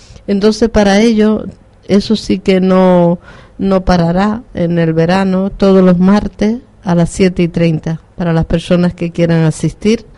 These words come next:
Pues saben que en la calle Mari Sánchez, número cuarenta y nueve, todos los martes a las siete y treinta tendremos,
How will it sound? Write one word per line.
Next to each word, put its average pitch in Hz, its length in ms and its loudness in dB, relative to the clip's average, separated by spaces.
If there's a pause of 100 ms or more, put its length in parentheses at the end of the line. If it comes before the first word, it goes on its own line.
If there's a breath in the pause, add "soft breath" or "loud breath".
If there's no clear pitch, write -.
(460 loud breath)
Pues 170 580 0
saben 180 360 0
que 170 140 -4
en 160 120 0
la 156 120 -2
calle 170 280 0
Mari 160 220 0
Sánchez, 220 540 -2
número 175 360 0
cuarenta 156 400 0
y 160 40 0
nueve, 233 440 0 (1040 soft breath)
todos 196 280 4
los 175 120 2
martes 208 580 -2
a 196 120 -4
las 170 140 0
siete 180 280 -4
y 170 60 -4
treinta 233 520 -2 (360 loud breath)
tendremos, 180 600 0